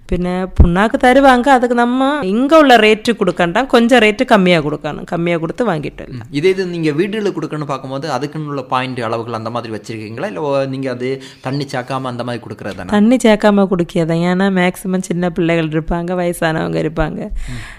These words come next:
Speaker 1: இது நம்மளும் தண்ணி சேர்த்து கொடுத்து அவங்களும் தண்ணி சேர்க்கும்போது பால்ல ஒரு இதுவுமே இருக்காது. அப்ப
Speaker 2: ம்.
Speaker 1: நம்ம பிள்ளைகளுக்கு நம்ம எப்படி கொடுக்குறோமோ
Speaker 2: ம்.
Speaker 1: அதே மாதிரி தான் அவங்களுக்கு நாங்க கொடுப்போம்.
Speaker 2: சரி, இந்த மாதிரி நீங்க வீடுல கொடுக்கணும்னு பார்க்கும்போது எவ்வளவு ரூபா வச்சு கொடுக்குறீங்க? இதே இது சொசைட்டி கொடுக்க போ-, பார்க்கும்போது எவ்வளவு ரூபா வச்சு கொடுக்குறீங்க?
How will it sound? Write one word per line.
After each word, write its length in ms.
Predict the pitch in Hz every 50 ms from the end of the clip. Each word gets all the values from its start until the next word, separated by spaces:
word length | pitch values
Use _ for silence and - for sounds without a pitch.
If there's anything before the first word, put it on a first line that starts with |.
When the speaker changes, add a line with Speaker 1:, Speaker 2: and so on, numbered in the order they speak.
| - - - -
Speaker 1:
இது 360 | 190 185 175 170 208 196 196
நம்மளும் 480 | 190 185 185 196 208 220 220 220 226 226
தண்ணி 300 | 214 226 202 196 208 220
சேர்த்து 300 | - 208 196 196 220 190
கொடுத்து 260 | 190 190 185 - 208
அவங்களும் 380 | 190 185 190 202 208 214 208 196
தண்ணி 280 | 202 190 185 180 185
சேர்க்கும்போது 560 | 185 - 190 175 170 - 185 175 175 190 190 196 -
பால்ல 320 | 185 180 180 185 185 180
ஒரு 240 | 175 170 175 170 180
இதுவுமே 380 | 180 170 160 160 156 165 165 160
இருக்காது. 560 | 160 160 151 151 143 - 147 151 - - - 196
அப்ப 160 | - 190 -
Speaker 2:
ம். 20 | 226
Speaker 1:
நம்ம 240 | 220 214 233 285 294
பிள்ளைகளுக்கு 420 | 285 262 247 240 247 247 247 254
நம்ம 180 | 226 214 214 220
எப்படி 240 | 208 196 - 208
கொடுக்குறோமோ 520 | 208 190 180 180 170 175 170 170 170 190 233 277
Speaker 2:
ம். 340 | - - - - 131 120 110
Speaker 1:
அதே 240 | - 233 233 269 262
மாதிரி 220 | 247 226 214 208
தான் 120 | 233 262 240
அவங்களுக்கு 380 | 214 202 190 180 180 170 175
நாங்க 260 | 175 160 156 151 147 143
கொடுப்போம். 420 | 139 143 139 135 - - - - -
Speaker 2:
சரி, 200 | - - 160 156
இந்த 120 | 170 180
மாதிரி 240 | 196 208 202 180 175
நீங்க 100 | 170 165
வீடுல 320 | 151 160 170 180 180 185
கொடுக்கணும்னு 340 | 170 - 151 143 135 175 156
பார்க்கும்போது 420 | 139 139 127 131 131 131 143 151 143
எவ்வளவு 300 | 131 131 139 147 143 135
ரூபா 100 | 135 147
வச்சு 180 | 147 - -
கொடுக்குறீங்க? 560 | - 127 117 113 - 104 104 104 101 101 117
இதே 120 | - 135 151
இது 140 | 160 165 160
சொசைட்டி 440 | - - 147 - 185 180 175 185
கொடுக்க 220 | 147 143 135 131 143
போ-, 260 | 139 135 123 117 113
பார்க்கும்போது 380 | 113 127 123 131 127 123 131 135
எவ்வளவு 220 | 123 117 117 110
ரூபா 120 | 110 113
வச்சு 120 | 110 - -
கொடுக்குறீங்க? 340 | - 104 - 113 95 95